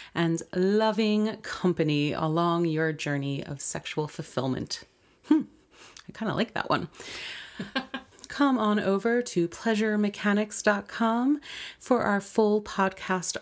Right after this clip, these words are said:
archive. And while you are there, sign up for our free online course, The Erotic Essentials.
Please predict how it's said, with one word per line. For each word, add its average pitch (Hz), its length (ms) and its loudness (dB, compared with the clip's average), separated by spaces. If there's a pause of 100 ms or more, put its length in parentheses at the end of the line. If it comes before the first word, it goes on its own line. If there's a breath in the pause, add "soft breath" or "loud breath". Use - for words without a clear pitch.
archive. 170 760 0 (380 loud breath)
And 269 160 4
while 269 220 4
you 339 180 6
are 302 80 2
there, 160 320 0
sign 233 400 2
up 214 240 0
for 190 200 2
our 160 200 4
free 240 640 0 (240)
online 170 560 2
course, - 480 -2
The 160 180 0
Erotic 170 680 0
Essentials. - 760 -2